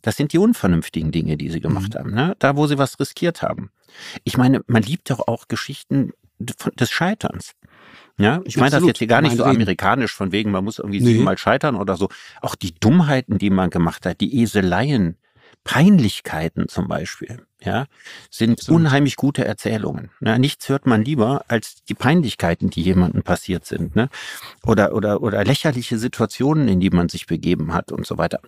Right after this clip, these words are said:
Speaker 1: Erstens, es stimmt natürlich, was du vorhin sagst, man lernt aus diesen Situationen. Aber auf der anderen Seite, ich meine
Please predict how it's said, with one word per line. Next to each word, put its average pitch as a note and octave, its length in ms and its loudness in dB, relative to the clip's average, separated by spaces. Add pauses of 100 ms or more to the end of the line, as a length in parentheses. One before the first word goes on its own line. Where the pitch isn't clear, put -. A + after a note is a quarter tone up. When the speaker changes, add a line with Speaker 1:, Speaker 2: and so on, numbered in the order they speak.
Speaker 1:
Erstens, C3+ 460 0
es - 200 -10
stimmt - 240 0
natürlich, C3+ 420 -2
was - 120 -10
du - 80 -4
vorhin G#2 280 0
sagst, - 280 -2
man E2 120 0
lernt D#2 320 0
aus A2 160 -4
diesen B2+ 240 0
Situationen. B2+ 640 -2 (520)
Aber G#2 240 0
auf F#2+ 120 -2
der - 200 -4
anderen C#3 340 2
Seite, G#2 460 -2 (800)
ich - 140 -4
meine B2 340 2